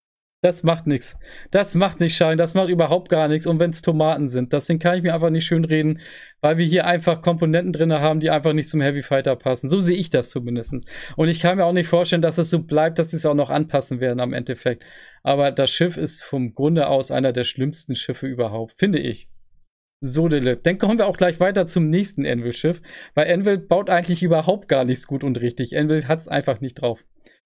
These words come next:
Dann kommen wir zum Beispiel zu der Hornet. Die Hornet ist einfach großartig. Es ist auch ein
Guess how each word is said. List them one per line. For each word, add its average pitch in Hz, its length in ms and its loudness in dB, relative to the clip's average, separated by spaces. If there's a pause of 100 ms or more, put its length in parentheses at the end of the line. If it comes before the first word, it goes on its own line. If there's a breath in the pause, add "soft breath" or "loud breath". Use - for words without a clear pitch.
(480)
Dann 220 120 0
kommen 254 200 2
wir 240 60 2
zum 240 220 0
Beispiel 220 360 2
zu 220 160 0
der 175 160 2
Hornet. 156 400 0 (160)
Die 147 40 -2
Hornet 151 260 -2
ist - 80 -14
einfach 139 280 -2
großartig. 123 540 -8
Es - 200 -8
ist 165 120 -8
auch - 180 0
ein 160 460 -4